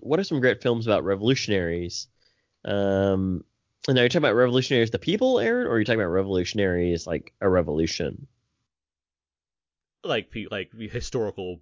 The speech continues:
Speaker 2: figures that are,
Speaker 1: Okay.
Speaker 2: that, like, led revolutions.
Speaker 1: Got it. Yeah.
Speaker 2: Or the band's Re-, Rebelution.
Speaker 1: Reb-, Revolution. Uh, great films about revolutionaries. Uh, I guess you could say the Star Wars saga,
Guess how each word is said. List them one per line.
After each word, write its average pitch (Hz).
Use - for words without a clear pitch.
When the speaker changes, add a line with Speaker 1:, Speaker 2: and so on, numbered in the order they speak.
Speaker 2:
figures 82
that 85
are, 78
Speaker 1:
Okay. -
Speaker 2:
that, 82
like, 87
led 90
revolutions. 82
Speaker 1:
Got 85
it. -
Yeah. -
Speaker 2:
Or 147
the 143
band's 110
Re-, 101
Rebelution. 90
Speaker 1:
Reb-, 98
Revolution. 101
Uh, 110
great 127
films 139
about 117
revolutionaries. 110
Uh, 123
I 123
guess 151
you 127
could 120
say 113
the 92
Star 98
Wars 92
saga, 85